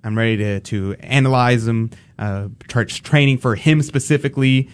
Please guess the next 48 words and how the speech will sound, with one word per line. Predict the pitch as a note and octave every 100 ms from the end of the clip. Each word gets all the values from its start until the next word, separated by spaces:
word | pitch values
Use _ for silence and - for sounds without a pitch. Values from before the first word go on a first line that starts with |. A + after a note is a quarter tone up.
| _
And | A#2
I | A#2+
don't | D3
have | D3
to | B2
get | B2+
in | A2
shape | - F#3+ -
'cause | C#3+
I'm |
already | B2+ B2
in | C3+
shape, | E3+ A2 F#2+
but | A2
now | B2
I |
just | A#2+ -
gotta | A#2
prepare | A2+ - A#2+ A#2 A2+ - -
for | B2
this | G#2 C#3 C3
particular | A#2+ - E3+ D3 A#2
battle." | A2+ A2 F#2 - _ _ _ _ -
And | A2+ G#2+ G#2
I'm | A2
like, | G2 E2+
"That's | B2 E3
a | C3 G#2+
great | E2 G2+ G2 A#2+
attitude." | A2+ A2+ A#2+ F#2+ - - _ _
Whereas | - G#2+ G#2
a | G#2+
lot | A#2
of | B2
the |
guys | G#2+ G#2 F#2+
are |
like, | G2 G2
"Oh, |
I | -
need | C#3 C3+
a |
six-month | B2+ D#3+ - C3 A#2+
training | C3 C3
camp | A2 B2 A#2+ A2+
so | -
I | G#2+
can | G2+